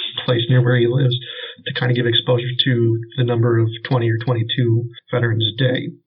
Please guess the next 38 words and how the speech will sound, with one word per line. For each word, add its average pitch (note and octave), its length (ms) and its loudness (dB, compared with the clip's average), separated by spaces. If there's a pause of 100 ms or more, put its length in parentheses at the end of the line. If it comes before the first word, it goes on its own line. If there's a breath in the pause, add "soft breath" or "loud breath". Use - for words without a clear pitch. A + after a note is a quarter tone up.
Most B2+ 440 2
of A#2+ 80 0
those A#2+ 220 0
are A#2 60 2
just A#2 180 2
trying B2 160 0
to A2+ 80 0
get A#2 160 2
that C3+ 160 -2
number B2 340 4
up, - 180 0
but - 120 -8
not C3 180 2
with B2+ 120 -2
that, A#2 360 -2
not B2+ 220 -2
with - 140 -12 (260 loud breath)
any C3 180 4
kind A#2 220 0
of - 80 -10
context. C3+ 640 -4 (460)
So A2+ 440 2 (180)
without B2 420 2 (120)
kind B2 160 0
of A#2 60 -8 (340)
putting A#2+ 200 0
any A#2 120 2
kind A#2 220 0
of - 80 -8
context, B2+ 560 0 (280)
even C3+ 320 4 (120)
saying A#2+ 200 0
that A#2+ 120 -2
this - 160 -2
is B2+ 160 2
even A#2+ 180 0
more A#2+ 160 2
complex B2 560 0